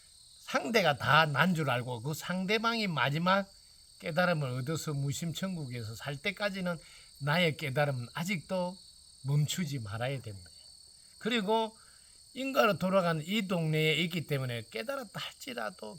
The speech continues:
결국 마지막에는 여러분 어느 구사력이라는 과목을 또 공부해야 되고 자유롭게 나툴 수 있는 에너지의 완성을 하셔야 돼요. 그렇게 이 코스 이야기를 지금 많은 깨달은 분들이 잘 안 하시고 있잖아요.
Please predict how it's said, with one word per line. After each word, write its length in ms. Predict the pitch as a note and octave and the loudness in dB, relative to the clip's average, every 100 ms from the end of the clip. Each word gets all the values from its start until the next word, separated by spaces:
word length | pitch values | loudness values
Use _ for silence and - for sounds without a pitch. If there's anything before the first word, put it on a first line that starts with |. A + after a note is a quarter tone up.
| - | -4
결국 400 | A3+ C4+ B3+ A3+ | -2 -2 -4 -2
마지막에는 920 | C3+ B2 C3+ C3+ A#2+ G#2+ G#2+ B2 G2 - - - - - - | -2 -2 -4 -4 -4 -8 -8 -8 -10 -18 -20 -20 -20 -20 -14
여러분 320 | A2 G#2+ G#2+ - | -12 -12 -16 -10
어느 280 | F3 F3+ A#3+ | -2 0 0
구사력이라는 800 | A#3+ E3+ - C#3+ C#3+ B2+ A#2 G#2+ | -4 -10 -6 -4 -4 -6 -8 -8
과목을 520 | G2 C3 B2 G#2+ A2 A#2 - - - - | -10 -10 -8 -10 -12 -14 -18 -20 -20 -14
또 200 | C4 C4+ | -10 -8
공부해야 680 | - B2+ A2 A#2 G#2+ B2+ A#2 F#2+ | -8 -8 -8 -8 -8 -6 -8 -10
되고 440 | A2 G#2+ C3 E3+ - - - - | -14 -12 -10 -12 -14 -20 -20 -8
자유롭게 720 | D3 F#3 G#3+ F#3 - D#3 C3 | 0 2 2 0 -2 -4 -4
나툴 420 | A#2+ B2+ - E3 | -4 -6 -6 -10
수 160 | - C3 | -8 -8
있는 240 | B2+ C3 - C#3 | -8 -10 -12 -10
에너지의 420 | D3 D3+ - A#2+ | -8 -8 -8 -10
완성을 380 | G#2+ G#2 B2+ A2+ | -10 -12 -12 -10
하셔야 400 | - E3+ - F2+ | -10 -8 -10 -12
돼요. 100 | - | -12
그렇게 220 | D3+ - - - - - | -14 -14 -20 -20 -20 -4
이 200 | A#3 B3+ | -2 -2
코스 320 | - A#3 C#4+ | -2 -6 -2
이야기를 800 | A3+ D#3 D3 E3 E3 C#3 D3 A#2+ - - - | 0 2 2 0 0 0 0 -4 -10 -20 -14
지금 220 | C#3+ C3+ A#2+ | -10 -10 -6
많은 580 | A2+ A#2+ D3+ F3 D#3 C#3+ | -2 -2 -2 -4 -4 -6
깨달은 400 | F#3 E3+ F3+ D3 | -6 -2 -2 -2
분들이 300 | B2 A2+ A2+ | -6 -10 -12
잘 200 | - D3 | -8 -8
안 280 | C3+ - B2 | -6 -4 0
하시고 360 | F3+ - A3 C#3+ | 0 -2 -6 -8
있잖아요. 640 | A2+ D#3 D3 A2+ C3 C#3 | -8 -8 -8 -8 -10 -12